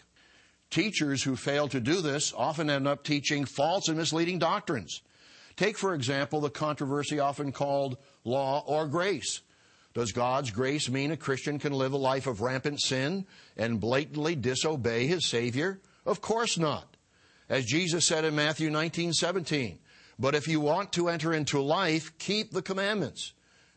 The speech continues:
Jesus then went on to mention several of the Ten Commandments. Let's understand, the Bible does not contradict itself. Jesus said in John ten, verse thirty-five,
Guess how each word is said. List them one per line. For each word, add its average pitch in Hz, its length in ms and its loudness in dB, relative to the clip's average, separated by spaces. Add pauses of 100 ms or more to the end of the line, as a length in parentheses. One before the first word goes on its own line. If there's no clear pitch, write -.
Jesus 113 400 0
then 131 200 0
went 139 140 0
on 139 200 0
to 143 80 0
mention 143 380 -2
several 135 440 0
of 147 80 -4
the 165 100 -2
Ten 143 380 -2
Commandments. 156 720 -4 (500)
Let's - 220 0
understand, 151 640 0 (480)
the 123 140 0
Bible 170 460 2
does 139 260 0
not 151 340 2
contradict 165 640 -2
itself. 120 560 -2 (440)
Jesus 143 420 2
said 156 180 2
in 156 120 0
John 147 360 2
ten, 175 360 0
verse 139 260 0
thirty-five, 156 680 0